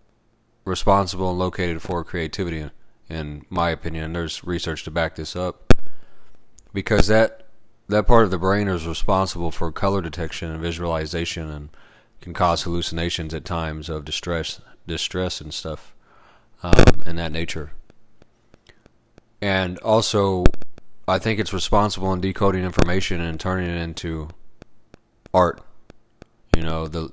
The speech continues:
the light forms, the color forms of certain th-, individuals and their personality traits turn that into something beautiful and phenomenal, such as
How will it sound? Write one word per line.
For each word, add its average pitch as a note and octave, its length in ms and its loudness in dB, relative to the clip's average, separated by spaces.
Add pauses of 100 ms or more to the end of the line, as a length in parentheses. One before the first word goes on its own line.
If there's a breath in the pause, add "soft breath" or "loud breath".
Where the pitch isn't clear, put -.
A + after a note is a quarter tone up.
the F2 100 6
light F2 480 0
forms, D#2 480 -8
the D#2+ 80 -10
color F#2+ 400 2
forms D#2 500 -8
of D#2+ 240 -10
certain D#2+ 400 -6
th-, - 220 -20
individuals D#2+ 760 -8 (720 loud breath)
and E2 420 -4
their E2 120 -4
personality F2 640 0
traits - 460 -4
turn F#2 300 2
that E2 200 -2
into D#2+ 180 -8
something D#2 580 -8 (280)
beautiful E2 480 -2 (380 soft breath)
and E2+ 100 -8
phenomenal, F#2 540 0
such - 300 -6
as D#2+ 380 -2